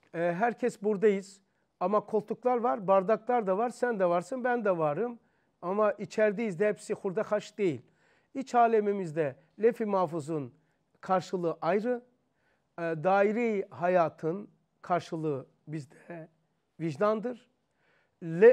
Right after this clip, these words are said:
e, arşın bizdeki karşılığı kalptir. Arş-ı Azam'ın bizdeki karşılığı ruhtur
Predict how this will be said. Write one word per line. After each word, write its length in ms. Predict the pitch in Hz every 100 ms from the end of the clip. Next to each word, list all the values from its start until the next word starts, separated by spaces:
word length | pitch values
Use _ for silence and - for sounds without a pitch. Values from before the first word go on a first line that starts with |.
| 190
e, 180 | 165 -
arşın 480 | 175 214 - 269 220
bizdeki 380 | 190 175 - 175
karşılığı 480 | 165 147 160 135 131
kalptir. 640 | - 214 220 240 233 - _ _ _ _ _
Arş-ı 300 | 214 262 -
Azam'ın 360 | 214 190 180 165
bizdeki 400 | 147 151 147 156
karşılığı 540 | - 147 - 139 127
ruhtur 640 | 131 175 208 - 180 165